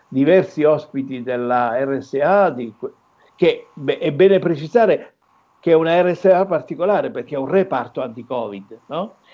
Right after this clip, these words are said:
Allora queste persone non facevano che chiedere, eh, costantemente e continuamente, eh, un incontro con i propri familiari. Poi, insomma, alcune volte,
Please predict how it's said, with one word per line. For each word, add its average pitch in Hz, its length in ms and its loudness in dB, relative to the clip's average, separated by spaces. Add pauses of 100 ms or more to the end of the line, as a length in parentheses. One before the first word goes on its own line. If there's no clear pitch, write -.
(160)
Allora 190 300 4
queste 170 340 -2
persone 175 800 0 (120)
non 123 140 -18
facevano 143 500 -6
che 127 340 -8 (440)
chiedere, 127 800 -4
eh, 120 360 -8
costantemente 135 1000 -2
e 123 80 -10
continuamente, 131 1040 -4 (460)
eh, - 160 -4
un 143 260 0
incontro 165 580 2
con 143 140 0
i 143 40 -2
propri 139 280 -2
familiari. 135 680 0
Poi, 147 280 -2
insomma, 120 360 -6
alcune 143 320 -6
volte, 151 520 0